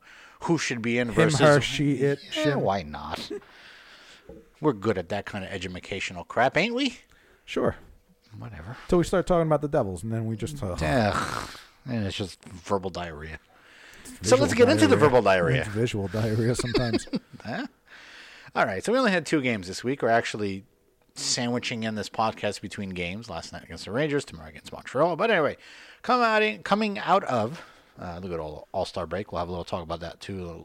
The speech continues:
Speaker 1: in a little bit. Um, play Pittsburgh. We come out like fucking gangbangers.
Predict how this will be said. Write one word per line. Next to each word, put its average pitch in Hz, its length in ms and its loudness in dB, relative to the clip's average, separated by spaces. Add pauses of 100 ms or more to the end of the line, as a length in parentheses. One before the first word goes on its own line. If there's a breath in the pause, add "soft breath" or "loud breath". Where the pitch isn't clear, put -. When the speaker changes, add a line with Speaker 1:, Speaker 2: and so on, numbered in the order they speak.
(120)
Speaker 1:
in 95 60 -8
a 87 80 -8
little 80 160 -14
bit. 101 280 -6 (800 loud breath)
Um, 117 380 0 (600 soft breath)
play 101 140 -6
Pittsburgh. 170 500 4 (840 soft breath)
We 95 100 -6
come 104 220 -2
out 92 320 0
like 95 200 -8
fucking 92 320 -4
gangbangers. 95 680 -4